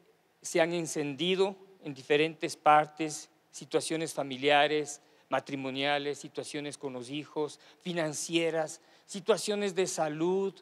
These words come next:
Hay muchas cosas que, que, que han estado pasando en diferentes sectores del, del cuerpo de Cristo, de esta iglesia. Y, y es, y, y es importante que nos detengamos a pensar qué está pasando.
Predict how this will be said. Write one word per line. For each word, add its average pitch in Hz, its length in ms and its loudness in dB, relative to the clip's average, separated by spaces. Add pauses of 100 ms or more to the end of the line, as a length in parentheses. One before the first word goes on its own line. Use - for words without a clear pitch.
(440)
Hay 208 120 -2
muchas 262 460 -2
cosas 240 400 -2
que, 208 240 -4 (280)
que, 185 380 0 (840)
que 214 120 0
han 214 80 -2
estado 247 420 2
pasando 208 640 -2
en 185 120 0
diferentes 185 760 -4
sectores 196 680 -2
del, 165 280 -4
del 156 140 -6
cuerpo 185 360 -2
de 151 160 -4
Cristo, 175 380 -6
de 160 80 -2
esta 160 180 -6
iglesia. 156 560 -6 (640)
Y, - 680 -6 (560)
y 226 240 -2
es, - 380 -6 (340)
y, 208 240 -6
y 233 180 2
es 277 120 -2
importante 220 720 -2
que 196 100 -4
nos 185 160 -2
detengamos 180 640 -2
a 180 100 -4
pensar 165 380 -8
qué 185 100 -10
está 170 180 -8
pasando. 156 600 -12